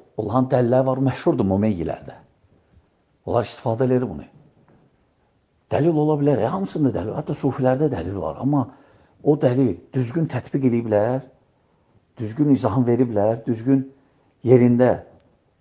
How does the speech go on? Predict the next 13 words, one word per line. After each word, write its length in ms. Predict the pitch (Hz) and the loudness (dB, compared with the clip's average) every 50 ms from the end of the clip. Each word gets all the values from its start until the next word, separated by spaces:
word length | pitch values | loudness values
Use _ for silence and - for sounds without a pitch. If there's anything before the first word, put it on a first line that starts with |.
| _ _ _ _ _ _ _ _ _ _ - | _ _ _ _ _ _ _ _ _ _ 0
gətiriblər, 680 | - - - - 131 135 123 113 95 95 107 120 156 180 - - _ _ _ _ _ _ - | 0 0 0 -2 -4 -2 0 2 2 2 2 0 -4 -8 -12 -18 _ _ _ _ _ _ 0
odur 240 | - 202 214 214 - | 2 2 4 2 0
söhbət. 400 | - - 87 69 65 78 - - _ _ _ _ _ _ _ _ _ _ _ _ _ _ _ _ _ _ _ _ _ _ _ _ _ - | -2 -2 -6 -6 -6 -12 -14 -18 _ _ _ _ _ _ _ _ _ _ _ _ _ _ _ _ _ _ _ _ _ _ _ _ _ 0
Yoxsa 240 | 123 120 - - 107 | 0 0 0 -2 -8
xavariclər 600 | 98 123 123 143 151 139 113 113 104 95 92 85 87 | -2 2 4 6 6 6 6 6 4 4 4 0 0
dəlil 280 | - 95 104 110 95 | 0 2 2 0 -2
gətirdi, 260 | 85 - - 85 92 117 | -4 -8 -6 -6 -2 -2
lakin 280 | 127 110 - 120 107 - | -2 -2 -2 -4 -4 0
sahabələr 420 | - 104 107 110 104 120 131 135 | 2 4 4 4 4 4 4 6
nə 120 | 127 131 131 | 6 4 4
etdilər? 460 | 120 101 90 87 90 92 101 113 139 - - _ _ _ _ _ _ _ _ _ _ _ _ _ _ _ _ _ _ _ _ _ _ _ _ _ - | 4 2 0 -2 -2 -2 -2 -2 -4 -8 -16 _ _ _ _ _ _ _ _ _ _ _ _ _ _ _ _ _ _ _ _ _ _ _ _ _ -10
Sahabələr 320 | - 82 85 95 110 131 | -6 -6 -2 2 4 4
onları 240 | 120 110 113 127 131 | 4 6 4 2 2